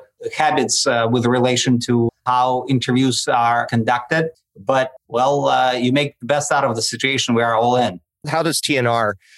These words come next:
Speaker 2: gather that news internationally? Do you guys partner with other news stations, or do you use a lot of freelance journalists who are looking to write these stories?
Speaker 1: We use both. There's reporters in, uh,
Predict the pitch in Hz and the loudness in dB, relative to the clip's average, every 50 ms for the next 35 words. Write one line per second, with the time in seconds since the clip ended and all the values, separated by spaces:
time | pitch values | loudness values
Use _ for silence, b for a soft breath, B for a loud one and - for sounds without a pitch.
0 | b b - 147 147 143 143 139 135 127 117 127 123 120 - 139 127 127 127 120 | b b -2 -2 0 0 0 0 0 0 0 0 0 0 0 0 0 2 2 2
1 | 117 117 110 104 - - 147 151 147 139 123 117 113 113 113 120 120 - - 113 | 2 0 0 0 -2 -2 -2 0 0 0 2 0 0 0 0 -2 -2 -2 -2 -2
2 | 110 110 101 123 135 151 135 151 143 139 - - - 143 135 139 131 139 139 139 | -2 0 0 0 0 2 2 0 0 -2 -4 -4 -2 -2 -2 0 0 0 0 2
3 | 135 131 127 123 127 143 135 127 139 131 123 123 123 131 143 135 - - - - | 2 2 0 0 0 0 0 0 2 2 2 2 2 2 2 2 0 -2 -2 -2
4 | 135 147 143 - 160 160 135 127 127 117 113 131 139 147 151 139 139 139 135 113 | -2 0 0 0 0 0 0 0 0 0 0 2 2 2 2 2 2 2 0 -2
5 | - B B B B B - 143 143 143 143 139 131 117 - - 151 147 135 135 | -4 B B B B B -2 0 0 0 0 0 -2 -4 -2 -2 -2 0 0 0
6 | 127 120 - - - 131 127 131 131 135 135 131 117 - - - 135 127 123 120 | 0 -2 -4 -4 -2 -2 0 2 2 2 2 0 0 -2 -2 0 2 2 2 2
7 | 120 120 123 139 139 147 143 135 131 131 131 127 117 - - 143 139 135 135 139 | 2 2 0 0 0 0 0 2 2 2 0 0 -2 -2 -2 0 0 2 2 0
8 | 135 - _ _ _ _ _ _ - 139 143 143 - 139 127 120 - - 135 127 | 0 -2 _ _ _ _ _ _ -2 -2 -2 0 -2 -2 -2 -2 0 0 2 2
9 | 123 113 101 95 - - - _ _ _ _ - 139 139 143 156 185 202 180 - | 2 0 -2 -4 -8 -10 -12 _ _ _ _ -4 -2 0 2 2 2 2 0 0
10 | - 156 160 180 208 214 208 - - 147 147 139 120 135 147 143 143 - 156 170 | 0 0 2 2 2 0 -2 -2 -2 -2 0 0 0 0 0 0 0 0 0 0
11 | 175 170 160 - - 143 131 131 127 123 123 120 | 2 0 0 0 0 2 2 4 4 4 2 2